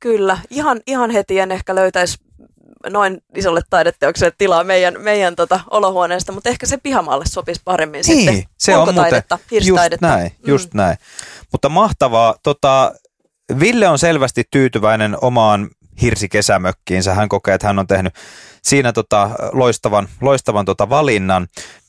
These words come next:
Speaker 2: Sä voisit, hei Tuuli, nyt kertoa, kun sä oot Honkarakenteelle suunnitellut tämmösen, tämmösen, tota, lomakotimalliston, ö, niin puhutaan siitä hetki.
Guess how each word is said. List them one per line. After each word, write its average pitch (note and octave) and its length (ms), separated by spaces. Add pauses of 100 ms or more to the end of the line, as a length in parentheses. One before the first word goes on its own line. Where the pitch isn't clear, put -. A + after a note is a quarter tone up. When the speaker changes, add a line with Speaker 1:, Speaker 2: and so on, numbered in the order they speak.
(240)
Speaker 2:
Sä G#3+ 120
voisit, G#3+ 240
hei F3+ 120
Tuuli, E3 280
nyt F3 220
kertoa, E3+ 400
kun B2 240 (100)
sä D#3+ 80
oot D3 160
Honkarakenteelle A#2+ 640
suunnitellut G#2+ 640
tämmösen, G#2+ 420 (320)
tämmösen, G#2 320
tota, G#2+ 220
lomakotimalliston, A#2 1120 (440)
ö, G2+ 320
niin A2+ 140
puhutaan C3 320
siitä B2+ 300
hetki. A2 440